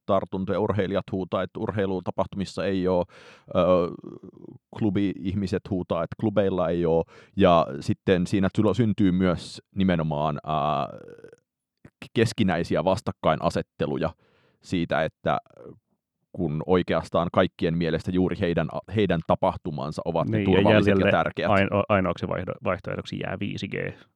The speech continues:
Speaker 1: Niin.
Speaker 2: syypääksi tartuntoihin. Niin, mutta että niin kuin sekin on nyt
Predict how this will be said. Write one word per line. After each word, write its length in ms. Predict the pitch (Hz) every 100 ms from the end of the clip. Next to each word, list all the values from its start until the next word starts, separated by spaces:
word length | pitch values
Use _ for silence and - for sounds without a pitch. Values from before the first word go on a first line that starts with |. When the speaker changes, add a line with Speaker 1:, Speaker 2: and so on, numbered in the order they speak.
| _ _ _ _
Speaker 1:
Niin. 300 | 101 90 78 - _ _
Speaker 2:
syypääksi 640 | - 95 - 87 - - - _ _ _ _ _ -
tartuntoihin. 680 | 92 - 95 95 87 101 104 _ -
Niin, 220 | 170 160 - - - -
mutta 200 | 139 131
että 140 | -
niin 180 | 139 131
kuin 200 | 135 131 - - _ _ _ _ _ _ _ _ _ _ _ - 127
sekin 720 | - - 127 123 143 143 131
on 260 | 110 113
nyt 100 | 110